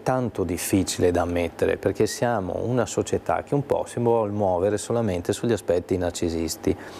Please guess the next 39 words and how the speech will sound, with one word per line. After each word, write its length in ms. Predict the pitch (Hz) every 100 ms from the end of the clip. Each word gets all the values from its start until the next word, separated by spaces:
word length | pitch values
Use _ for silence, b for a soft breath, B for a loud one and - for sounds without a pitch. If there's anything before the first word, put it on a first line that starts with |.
| B B B
e 280 | - 127 127
ammettere 760 | 104 101 107 123 117 - 82 80
che 140 | 101
si 180 | - 101
può 220 | - 113
aver 220 | 101 104
compiuto 600 | - 90 - 120 113 85 - B B B
qualche 340 | - 92 95 101
sbaglio, 520 | 90 87 85 120 104
qualche 320 | - 98 117
disattenzione, 960 | 98 95 95 - 95 95 - 113 101 90
non 200 | 95 98
stiamo 500 | - 117 117 104 95 B B
incriminando 800 | 110 - 113 104 101 104 104 101
noi 220 | 104 107
genitori 760 | 101 98 98 - 98 95 90 85 B B
nel 140 | 98
dire 260 | 92 95 90
questo, 380 | - 92 - 87
mi 100 | 85
metto 280 | 95 98 92
dentro 300 | 92 90 92
anch'io, 380 | 82 95 90 - B B
stiamo 280 | - 120
solo 240 | 113 127 123
dicendo 360 | 107 - 113
che 120 | 98 -
c'è 160 | 104
qualcosa 420 | 107 98 113 104
da 100 | 98
correggere 580 | 90 107 98 95 104 110
ed 80 | 101
è 40 |
meglio 280 | 95 101 101
farlo 320 | - 101 95
oggi 280 | 92 117 107
piuttosto 480 | - - 92 87 98
che 120 | -
domani. 480 | 90 87 85 82